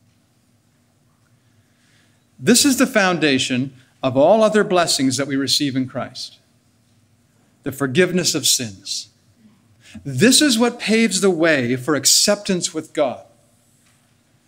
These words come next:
For those who are in Christ Jesus, Paul tells us, there is no condemnation.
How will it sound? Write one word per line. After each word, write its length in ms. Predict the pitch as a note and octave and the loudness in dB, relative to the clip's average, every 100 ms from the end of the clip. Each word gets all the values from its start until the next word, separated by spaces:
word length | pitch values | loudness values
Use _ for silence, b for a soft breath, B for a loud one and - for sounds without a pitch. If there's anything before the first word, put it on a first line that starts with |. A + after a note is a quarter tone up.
| _ _ _ _ _ _ _ _ _ _ | _ _ _ _ _ _ _ _ _ _
For 120 | E3+ | -2
those 520 | C3+ F#3 G#3+ D4 C4 | 2 4 6 6 4
who 160 | - G3 | 2 2
are 200 | D3 - | 2 4
in 280 | G#3 C4+ C#4+ | 4 6 4
Christ 460 | - C4+ B3+ - | 2 0 2 0
Jesus, 460 | - B3+ A3+ F3+ D3+ | 2 2 4 0 -4
Paul 320 | - E3 C#3 | -2 0 0
tells 340 | - C#3 B2+ F3 | 0 0 0 0
us, 160 | D#3+ | -2
there 280 | - F#3 G#3 | 0 2 2
is 180 | D3 C3 | 0 -4
no 360 | C#3+ F3 A#3+ | -2 2 2
condemnation. 960 | C4 - A#3+ A#3 A3+ G#3 B3 A#3+ - | 2 0 2 4 4 2 0 -2 -4